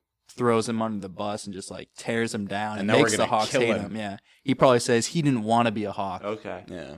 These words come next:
Speaker 1: You know, he wanted to go to that pansy team, the D five or whatever.
Speaker 3: Okay.
Speaker 2: But yeah, dick move on the, the Hawks kids' parts for,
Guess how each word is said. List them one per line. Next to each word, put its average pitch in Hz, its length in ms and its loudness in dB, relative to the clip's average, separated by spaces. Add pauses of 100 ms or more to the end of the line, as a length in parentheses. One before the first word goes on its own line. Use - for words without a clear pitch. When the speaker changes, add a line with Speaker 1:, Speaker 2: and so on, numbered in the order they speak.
(120)
Speaker 1:
You - 80 -6
know, 117 80 0
he 139 100 0
wanted 147 280 6
to 113 60 -4
go 123 140 4
to 120 100 4
that 110 300 -4
pansy 120 460 -4
team, 98 480 -10
the - 80 -20
D 113 320 -4
five 107 520 -4
or 92 100 -14
whatever. 92 420 -14 (560)
Speaker 3:
Okay. 117 400 -2
Speaker 2:
But 127 100 -2
yeah, 113 120 4
dick 151 260 -2
move 123 240 -2
on 92 140 -2
the, 85 240 -10 (520)
the 82 200 -6
Hawks 90 320 -8
kids' 90 280 -10
parts - 480 -14
for, 82 300 -14